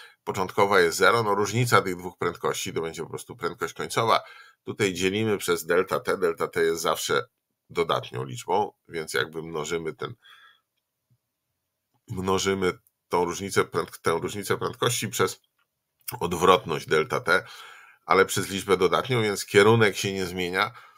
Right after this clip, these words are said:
No, niezależnie od tego, jakbyśmy, e, ile byłoby równe to delta t, no to, to widać, że, e, e, wektor przyspieszenia będzie skierowany w tą samą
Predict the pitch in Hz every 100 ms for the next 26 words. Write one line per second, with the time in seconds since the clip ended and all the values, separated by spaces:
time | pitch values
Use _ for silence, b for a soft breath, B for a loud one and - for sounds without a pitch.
0 | B B B B _ - 110 - 107 107
1 | 107 104 107 98 - 98 95 90 85 85
2 | - 87 80 - b b b b _ _
3 | _ _ _ _ _ _ 82 69 - 98
4 | 95 85 87 82 87 85 90 80 82 87
5 | 90 101 151 139 110 107 - B B B
6 | B B B _ _ _ _ _ - -
7 | 120 107 104 98 90 95 90 87 - _
8 | _ _ - 87 - 85 - - _ -
9 | _ 98 90 98 - - - - 95 143
10 | 92 90 90 - 87 90 90 82 85 80
11 | 80 80